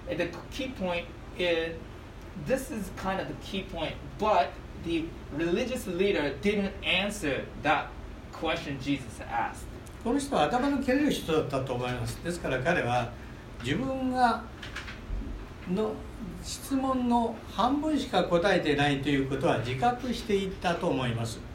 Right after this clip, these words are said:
Speaker 2: ですから彼は、この時とても落ち着かなかったのです。「そのことがバレなければよいが」と内心ドキドキであったのです。
Speaker 1: So, I believe this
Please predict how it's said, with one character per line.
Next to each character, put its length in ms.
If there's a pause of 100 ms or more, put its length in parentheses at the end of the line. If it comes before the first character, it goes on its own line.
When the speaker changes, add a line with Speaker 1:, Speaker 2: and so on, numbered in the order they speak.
(340)
Speaker 2:
で 100
す 80
か 80
ら 100
彼 180
は、 320 (240)
こ 60
の 60
時 180
と 140
て 100
も 240 (160)
落 160
ち 120
着 40
か 100
な 80
か 100
っ 60
た 80
の 100
で 100
す。 240 (640)
「そ 120
の 100
こ 100
と 80
が 240
バ 80
レ 100
な 120
け 120
れ 100
ば 180
よ 180
い 100
が」 260 (220)
と 300
内 220
心 260 (180)
ド 140
キ 80
ド 120
キ 120
で 140
あ 80
っ 60
た 80
の 100
で 100
す。 140 (840)
Speaker 1:
So, 120 (340)
I 120
believe 340
this 220